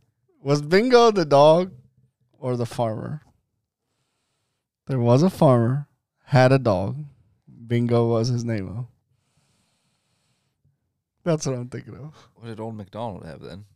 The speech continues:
Speaker 2: He had the cows and the chickens and the ducks and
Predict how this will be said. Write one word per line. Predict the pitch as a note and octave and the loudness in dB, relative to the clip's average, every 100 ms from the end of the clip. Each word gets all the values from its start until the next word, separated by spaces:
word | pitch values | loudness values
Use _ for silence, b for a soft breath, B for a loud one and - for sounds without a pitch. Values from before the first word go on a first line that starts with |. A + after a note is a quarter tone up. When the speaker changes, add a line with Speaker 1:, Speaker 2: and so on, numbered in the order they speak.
| _ _ _ _ _ _ _ _ _ _ _ _ _ _ _ _ _ | _ _ _ _ _ _ _ _ _ _ _ _ _ _ _ _ _
Speaker 2:
He | G#2 | -14
had | F#2 | -14
the | F2 | -14
cows | - F#2 F2 F2+ | -14 -10 -10 -12
and | F2+ | -16
the | E2 | -18
chickens | - F#2+ F2+ F#2 | -20 -20 -20 -20
and | F2 | -20
the | D#2+ | _
ducks | E2+ F2 - - | -20 -18 -20 -20
and | F2+ G2 | -20 -20